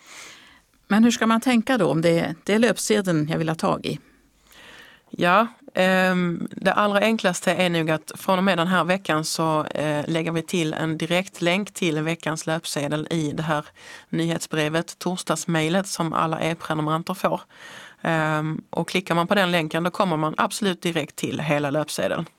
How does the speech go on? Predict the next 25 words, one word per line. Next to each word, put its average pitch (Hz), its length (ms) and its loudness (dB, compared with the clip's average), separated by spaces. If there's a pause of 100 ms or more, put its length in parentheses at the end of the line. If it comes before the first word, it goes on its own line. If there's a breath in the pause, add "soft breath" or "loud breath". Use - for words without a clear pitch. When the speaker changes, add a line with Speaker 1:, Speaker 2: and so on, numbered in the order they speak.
(120)
Speaker 2:
precis - 340 -6
som 151 100 -2
man 151 140 -2
är 147 160 -4
van 151 240 -4
vid 151 120 -4
sedan 165 160 -4
tidigare. 170 400 -4 (600 loud breath)
Eh, 147 520 -2 (180)
och, 160 440 0 (480)
ja, 180 200 2
det 180 80 0
hamnar 185 520 4
längst 165 400 -2
upp 170 160 -2
till 160 120 -2
vänster 147 320 -2
på 156 100 -8
sidan, 151 380 -2
precis 151 340 -4
som 156 140 -4
en 151 80 -2
del 147 160 -2
har 147 100 -2
efterfrågat. - 640 -6